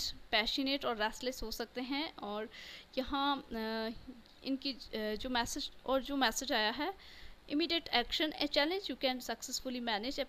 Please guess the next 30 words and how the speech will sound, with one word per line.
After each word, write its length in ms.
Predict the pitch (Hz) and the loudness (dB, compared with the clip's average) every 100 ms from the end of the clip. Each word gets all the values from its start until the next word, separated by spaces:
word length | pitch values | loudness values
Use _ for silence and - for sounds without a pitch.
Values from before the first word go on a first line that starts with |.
| - | 2
passionate 440 | 285 - 233 233 | 2 0 -4 -4
relationship।" 560 | 220 208 208 226 233 208 - | -2 -2 -2 -4 -6 -10 -4
Definitely 500 | 233 262 277 240 214 | -2 -2 0 -2 0
Aries, 480 | 240 214 226 269 - - | 2 2 2 -2 -4 -6
काफ़ी 380 | - 277 - 466 | -2 -2 2 2
Aries 240 | 233 254 - | 2 0 0
के 100 | 247 | 0
लिए 160 | 226 | 2
ऐसा 140 | 208 226 | 2 0
लग 140 | 196 | 0
रहा 100 | 208 | 0
है 60 | 247 | -2
कि 120 | 269 | -2
एक 240 | 262 208 180 | -6 -8 -4
loving 440 | 208 233 339 330 | 0 0 0 0
relationship 760 | 226 214 226 262 294 285 285 | -2 2 2 2 0 -2 -4
start 500 | 254 - - 202 208 | -6 -6 0 2 2
होने 180 | 294 285 | 0 0
के 120 | 311 | 0
काफ़ी 220 | 302 240 269 | 0 0 0
chances 440 | 247 214 233 247 | -2 -2 -2 0
हैं 180 | 254 262 | 0 0
और 160 | 240 | 0
ये 80 | 226 | -2
काफ़ी 240 | 247 294 302 | -2 -4 -2
खूबसूरत 560 | 269 - - 262 285 | -6 -4 0 2 4
और 80 | 269 | 2
passionate 500 | - 220 - 247 254 | 2 0 0 -2 -2
person 360 | - 247 277 269 | 0 0 0 -2
होंगे। 340 | 254 254 320 | 0 -2 -2